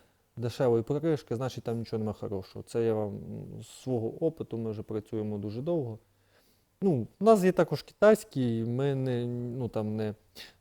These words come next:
не можемо, там, знаєте, вам доказати, що беріть іменно цю покришку, а не китайську. Просто те, що, наприклад, ви там візьмете, якщо китайську шину, наприклад, якщо даже візьмете, потягнете за цей вусик,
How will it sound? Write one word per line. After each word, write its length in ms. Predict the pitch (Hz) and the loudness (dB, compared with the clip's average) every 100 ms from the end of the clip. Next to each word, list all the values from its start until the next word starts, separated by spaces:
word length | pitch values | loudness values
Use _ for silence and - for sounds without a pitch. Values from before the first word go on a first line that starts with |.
| - | -10
не 260 | 113 113 113 | -4 -2 0
можемо, 380 | 147 135 113 104 | 0 2 0 0
там, 220 | 104 98 | -2 -4
знаєте, 360 | 107 104 101 - _ _ _ - | -4 -4 -6 -10 _ _ _ -6
вам 220 | 107 104 | -2 0
доказати, 580 | 101 - 101 127 120 101 | -2 -2 0 0 0 -4
що 220 | - 104 | -4 -6
беріть 320 | 98 107 110 | -2 -2 -2
іменно 300 | 117 110 104 | -2 -4 -4
цю 200 | 104 170 | -4 -2
покришку, 580 | 143 - 113 104 - - | -2 -4 -6 -8 -8 -10
а 80 | 107 | -6
не 120 | 104 | -8
китайську. 460 | 98 101 87 - - _ _ _ - | -6 -8 -8 -10 -16 _ _ _ -8
Просто 240 | 117 - | -8 -6
те, 180 | 117 127 | 0 0
що, 340 | - - 117 101 - - | 0 -2 -2 -2 -12 -12
наприклад, 440 | 113 107 117 113 107 | -6 -4 -4 -4 -4
ви 140 | 107 | -4
там 200 | - 104 | -4 -6
візьмете, 360 | 104 107 101 104 | -6 -8 -8 -8
якщо 200 | - 104 | -8 -10
китайську 480 | - 156 147 - 135 | -4 0 0 -2 -10
шину, 400 | - 120 - 95 _ _ _ _ _ _ _ | -4 -2 -2 -6 _ _ _ _ _ _ _
наприклад, 480 | 107 101 110 104 104 | -10 -6 -6 -4 -4
якщо 300 | 101 101 110 | -4 -6 -6
даже 240 | 107 101 101 | -4 -4 -6
візьмете, 340 | 101 104 107 | -6 -6 -6
потягнете 640 | - 104 120 113 107 104 | -8 -4 -2 -2 -4 -6
за 100 | 101 | -8
цей 220 | 98 104 104 | -6 -4 -4
вусик, 500 | 139 135 - - | -2 -4 -6 -10